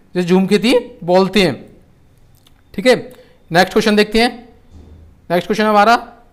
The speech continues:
जब कोई सपेरा अपने वाद्य यंत्र बीन को बजाता है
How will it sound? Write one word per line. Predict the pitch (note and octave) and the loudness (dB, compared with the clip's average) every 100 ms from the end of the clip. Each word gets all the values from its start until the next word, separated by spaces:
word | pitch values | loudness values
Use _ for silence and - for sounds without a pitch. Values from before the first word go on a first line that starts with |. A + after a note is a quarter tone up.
| _ _ _ _ _ _ _ _ _ _ - | _ _ _ _ _ _ _ _ _ _ -14
जब | C3+ A3+ G#3+ | 0 0 0
कोई | C4+ C4+ | -2 0
सपेरा | G#3+ F#3 G#3+ A3+ | 0 2 2 2
अपने | F3+ F3+ F3+ A3+ C4 B3+ B3+ - | 2 -2 -4 -2 0 0 -4 -16
वाद्य | D3 F3 G#3 A#3 A3+ | -4 0 2 0 -2
यंत्र | G#3 A3+ A3 D3 - - | -2 -2 -6 -8 -14 -18
बीन | D3 G3 B3+ | -8 -4 -4
को | B3+ C4 | -2 -2
बजाता | G3 F3 F#3 F#3 G3 | 0 0 0 0 -2
है | F3 | -2